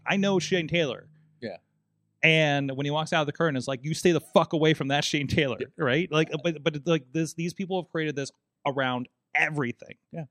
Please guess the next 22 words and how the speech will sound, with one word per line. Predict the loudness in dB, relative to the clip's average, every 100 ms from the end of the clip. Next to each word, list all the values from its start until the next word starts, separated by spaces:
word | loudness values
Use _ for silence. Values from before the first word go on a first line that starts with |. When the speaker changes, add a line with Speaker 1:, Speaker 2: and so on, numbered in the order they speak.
| _ -6
Speaker 1:
You | -4
Speaker 2:
And | -2
Speaker 1:
know? |
Speaker 2:
it's, | -6 -10
it, | -12 -10 -12
it's | -10
not | -8 -8 -8
the | -4
whole, | -2 0
"Well, | 0 0
you | -2
tr-, | -6 -16 _ _
try | 0 2
to | 0
teach | -2 -6 -6
him | -6
that | -4 -4
it's | -8 -6
real." | -2 -2 -4
I'm | -10 -18 -12
Speaker 1:
No, | -4
Speaker 2:
not | 0